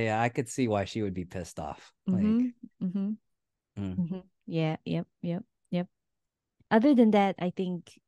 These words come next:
Speaker 2: airport welcome, very romantic. Just a little bit awkward for me 'cause I feel like there should be a little bit more chemistry and passion.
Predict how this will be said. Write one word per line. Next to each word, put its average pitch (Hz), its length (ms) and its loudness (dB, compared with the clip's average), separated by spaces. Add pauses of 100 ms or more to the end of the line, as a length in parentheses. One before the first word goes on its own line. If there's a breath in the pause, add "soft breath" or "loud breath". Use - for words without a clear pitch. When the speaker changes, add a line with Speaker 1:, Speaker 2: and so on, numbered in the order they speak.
(680)
Speaker 2:
airport 208 440 2
welcome, 180 600 2 (180)
very 185 200 2
romantic. 165 600 -2 (1000)
Just 240 200 -4
a 285 80 6
little 220 200 8
bit 185 160 4
awkward 160 360 -2
for 214 120 -4
me 208 200 0
'cause 202 160 -4
I 165 120 -2
feel 170 180 -6
like 160 180 -4 (400)
there 165 160 -2
should - 200 -8
be 165 140 -2
a 156 40 -2
little 156 160 -2
bit 160 180 -4
more 160 220 -4
chemistry 165 520 -4
and 190 120 -4
passion. 208 720 -4